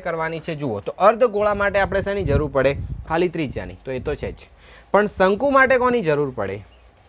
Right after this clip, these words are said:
પાઈ આર એલ, એટલે એલ જોઈએ અને આર જોઈએ. તો આર તો છે પણ એલ નથી, એલ શોધવા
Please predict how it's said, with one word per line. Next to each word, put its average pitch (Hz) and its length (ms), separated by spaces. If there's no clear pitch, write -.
પાઈ 208 360
આર 175 420
એલ, 135 80
એટલે 165 320
એલ 175 240
જોઈએ 107 320
અને 147 200
આર 170 220
જોઈએ. 82 240
તો - 100
આર 123 240
તો 180 160
છે 175 140
પણ 139 280
એલ 156 120
નથી, - 300
એલ 277 140
શોધવા 110 340